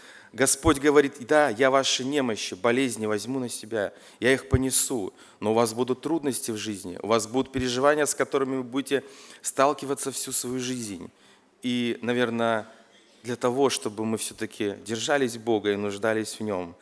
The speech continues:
нам даны эти трудности, чтобы мы возрастали и следовали в Царство Небесное, потому что тьма будет, но и будет восходить свет. Будут уходить эти тучи,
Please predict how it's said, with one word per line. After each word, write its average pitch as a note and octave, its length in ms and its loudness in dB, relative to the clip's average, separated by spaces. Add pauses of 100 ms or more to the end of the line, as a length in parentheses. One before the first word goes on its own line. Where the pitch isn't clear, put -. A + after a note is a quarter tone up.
(200)
нам A2 240 2
даны A2+ 240 2
эти A2 160 -6
трудности, C3+ 480 -2
чтобы G#2+ 340 -4
мы A2+ 140 0
возрастали G#2+ 880 2 (320)
и - 80 -8
следовали A2+ 800 0 (880)
в - 60 -20
Царство C#3 500 2
Небесное, A#2 560 2
потому C3 320 4
что A2+ 480 2 (560)
тьма E3+ 340 4
будет, B2+ 540 0 (560)
но G#2+ 140 0
и G#2 40 0
будет A2+ 320 -8
восходить G#2 460 -6
свет. - 420 -8 (460)
Будут C3 300 0
уходить C#3 360 -2
эти - 120 -10
тучи, G2+ 520 -6